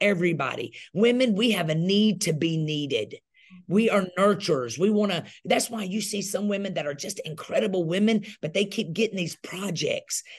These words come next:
They keep dating these people that are projects. They keep, you're like, "Why is every person that comes in your life an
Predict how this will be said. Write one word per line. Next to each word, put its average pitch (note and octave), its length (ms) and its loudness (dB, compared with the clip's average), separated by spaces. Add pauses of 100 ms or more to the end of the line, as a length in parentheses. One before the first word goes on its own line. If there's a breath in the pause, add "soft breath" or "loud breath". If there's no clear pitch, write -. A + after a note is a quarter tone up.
They G#3 100 4
keep G#3 280 -2
dating G#3 300 2
these G3+ 180 0
people F3+ 260 -2
that E3 140 0
are D3+ 60 -2
projects. C#3 600 -4 (240 loud breath)
They G#3+ 140 4
keep, G#3 200 -6
you're G#3 140 0
like, D#3 180 -4
"Why C4 240 -10
is G#3+ 200 -8
every G3 240 -8
person F#3+ 340 -4
that F3 100 -8
comes F#3 200 -6
in F3 100 -4
your E3 120 -2
life F#3+ 280 -4
an D#3 100 -6